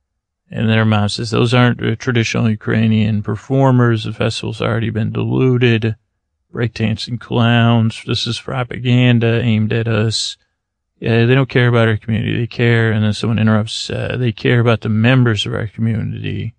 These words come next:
And, uh, she injects, uh, something, uh, the biggest, uh, sales for the mothers. Oh, this is, th-, this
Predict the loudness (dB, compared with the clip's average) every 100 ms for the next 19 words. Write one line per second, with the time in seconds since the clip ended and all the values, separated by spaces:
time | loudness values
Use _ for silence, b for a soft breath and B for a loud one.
0 | _ _ _ _ _ _ _ _ -2 2
1 | 2 2 2 0 -4 -4 -4 -4 -4 -4
2 | -6 -2 2 4 4 4 2 0 0 0
3 | 0 0 -6 -8 -8 -8 -8 -10 -8 -8
4 | -4 -4 -4 -4 -2 -2 -4 -4 -6 _
5 | _ _ _ _ _ _ -10 -6 -4 -4
6 | 0 0 2 0 -2 -2 0 0 -2 -6
7 | -2 2 2 4 4 2 -2 -4 -2 0
8 | 2 2 2 0 -2 -4 0 2 2 -2
9 | -2 -4 -4 -8 -6 -2 0 0 -2